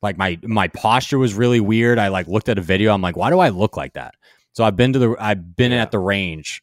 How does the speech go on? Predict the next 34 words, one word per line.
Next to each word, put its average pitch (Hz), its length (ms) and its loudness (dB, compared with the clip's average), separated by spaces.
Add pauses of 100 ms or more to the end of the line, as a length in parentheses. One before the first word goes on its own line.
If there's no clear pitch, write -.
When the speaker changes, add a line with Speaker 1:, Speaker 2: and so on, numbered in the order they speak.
Speaker 1:
working 95 640 -4
for - 120 -8
the 90 40 -4
last 85 240 -4
couple 73 220 -10
weeks, 71 320 -16 (680)
and 107 140 -2
I 101 420 0
fixed - 260 0
my 113 120 2
Speaker 2:
Nice. 92 80 -8
Speaker 1:
posture. 98 320 -2
I 95 80 2
don't 95 180 -2
look 95 160 -6
like 90 140 -4
a 78 100 -4
hunched - 320 -10
over 87 180 -6
idiot 90 360 -2
anymore. 98 340 -2
I 90 80 0
look 85 220 -6
like 85 100 -4
a 82 60 -10
human 85 280 -6
being 82 220 -8
trying 85 180 -8
to 78 60 -12
swing 85 240 -6
a - 20 -12
golf 80 240 -4
swing, 104 220 -8
uh, 92 240 -6